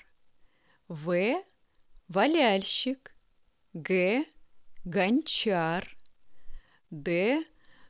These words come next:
дробильщик здоровенный, Е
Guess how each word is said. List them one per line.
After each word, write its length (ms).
дробильщик 1300
здоровенный, 1400
Е 560